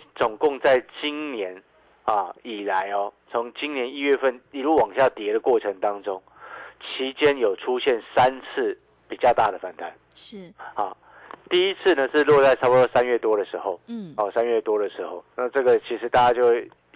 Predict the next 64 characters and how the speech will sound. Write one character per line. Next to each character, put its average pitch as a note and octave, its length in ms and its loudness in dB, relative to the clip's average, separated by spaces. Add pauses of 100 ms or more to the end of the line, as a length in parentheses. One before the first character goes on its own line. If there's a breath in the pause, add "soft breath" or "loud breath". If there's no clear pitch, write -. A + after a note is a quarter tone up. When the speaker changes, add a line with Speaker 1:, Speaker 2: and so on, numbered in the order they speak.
(160)
Speaker 1:
就 C3 160 2
会 C3 100 6
有 G#2+ 100 6
印 A#2 200 -6
象 A2 200 -2
了 F2+ 100 -12
嘛， F2 180 -12 (300 loud breath)
因 C3+ 80 -4
为 C3+ 220 0
三 C#3 120 4
月 C3+ 120 2
多 C3 200 4
的 B2 60 4
时 B2 80 -2
候， A#2+ 80 0
那 B2+ 140 -2
时 B2 80 0
候 A#2+ 80 4
整 A2 120 -6
个 A2 120 -6
台 A2 100 -2
北 A#2+ 100 4
股 A2 200 -4
市 A#2+ 200 -2 (300 loud breath)
不 B2+ 100 0
是 C#3 220 2
一 B2+ 120 -10
度 C3 280 -2 (340)
跌 C3+ 220 2
下 D3+ 120 2
来， A2 320 4 (100)
跌 B2+ 160 0
破 C3+ 180 2
了 A#2+ 140 6
一 A#2+ 100 -6
万 C3+ 220 4
七， B2+ 320 -10
杀 C3 200 4
下 C#3 120 0
来 A2 140 4
到 B2 120 4
一 A#2 120 0
万 B2 120 2
六 B2 140 2
千 A#2 220 0
多 A#2+ 160 4
点， G2+ 180 -2 (180 loud breath)
Speaker 2:
嗯。 B2 120 -14
Speaker 1:
又 B2+ 80 2
弹 G#2+ 260 -2
上 A#2 180 0
去， A2 200 -6
对 A#2+ 100 2
不 A2+ 80 0
对？ A2+ 140 4
Speaker 2:
是。 - 200 -10 (280)
Speaker 1:
又 C3 100 4
来 A#2 140 6
到 A#2+ 180 6
一 A2+ 80 0
万 A#2+ 180 2
七 A#2 140 -10
千 A#2 240 -4
七， A#2 260 -8